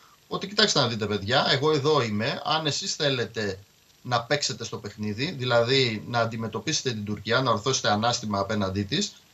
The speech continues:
και να μπορέσουμε μετά να συνεννοηθούμε και μαζί για το τι θα κάνουμε. Αλλιώς και εγώ αναγκαστικά, όταν μεταξύ ενός συστήματος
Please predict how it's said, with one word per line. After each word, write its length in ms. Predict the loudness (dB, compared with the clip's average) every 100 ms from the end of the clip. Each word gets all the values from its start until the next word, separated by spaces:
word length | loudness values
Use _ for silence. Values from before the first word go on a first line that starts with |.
| _ _
και 120 | 2
να 120 | 4
μπορέσουμε 440 | 6 4 4 0 -4
μετά 440 | 0 2 2 0
να 120 | -4
συνεννοηθούμε 720 | -4 -2 -2 -2 -4 -4 -4
και 120 | 0 0
μαζί 260 | 0 0
για 140 | -2 -2
το 120 | -2
τι 80 | -2
θα 140 | -2
κάνουμε. 460 | 0 0 0 -2 -4 -10 -20 _
Αλλιώς 300 | 2 4 4
και 80 | 4
εγώ 180 | 2 4
αναγκαστικά, 640 | 2 2 0 -4 0 2
όταν 240 | 4 0 -6
μεταξύ 440 | -4 -4 -4 -2
ενός 300 | -2 0 -2
συστήματος 840 | -4 -4 -2 2 2 2 0 -2